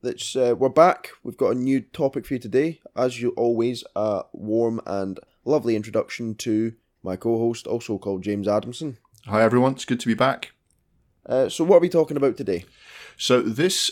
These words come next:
Speaker 2: episode is called The Adamsons versus the Dog Poo Detectives.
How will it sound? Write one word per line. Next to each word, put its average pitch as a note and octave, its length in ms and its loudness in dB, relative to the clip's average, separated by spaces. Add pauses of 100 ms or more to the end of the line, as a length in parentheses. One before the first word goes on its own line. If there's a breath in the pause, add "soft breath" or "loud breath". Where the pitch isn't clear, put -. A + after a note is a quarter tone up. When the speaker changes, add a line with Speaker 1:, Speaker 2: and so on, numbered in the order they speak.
Speaker 2:
episode A#2+ 640 -2
is G2+ 160 -2
called G2 320 -2
The F2+ 120 -4
Adamsons A#2+ 600 -2
versus G2+ 440 -2
the D#2+ 120 -8
Dog F#2+ 380 -4
Poo F2+ 240 -4
Detectives. - 720 -10